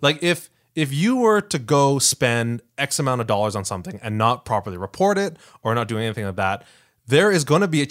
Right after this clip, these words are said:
a chance that in the thirty million people who you're serving, that they're gonna complain about it. There's gonna be like, "You didn't track that properly. Where did that money go?" or something like that, right?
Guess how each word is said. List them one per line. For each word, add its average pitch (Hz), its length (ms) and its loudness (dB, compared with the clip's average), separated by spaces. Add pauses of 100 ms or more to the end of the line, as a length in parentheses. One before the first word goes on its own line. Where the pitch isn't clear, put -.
a 135 60 -12
chance 143 520 0
that 127 200 -2
in 127 140 2
the 160 60 2
thirty 156 260 0
million 147 300 0
people 110 420 -4
who 110 80 -6
you're 104 140 -2
serving, 113 560 -2 (320)
that 117 180 -2
they're 120 120 4
gonna 123 420 2 (140)
complain 135 340 2
about 90 240 -6
it. - 100 -20 (220)
There's 113 160 -2
gonna 123 160 0
be 120 80 0
like, 110 220 0 (160)
"You 131 180 0
didn't 170 180 2
track 170 280 0
that 135 180 0
properly. 113 400 -2
Where 123 180 4
did 131 100 -2
that 117 140 -2
money 104 220 -6
go?" 92 220 -6
or 87 100 -8
something 87 260 -16
like 85 100 -20
that, 87 200 -20
right? 101 240 -6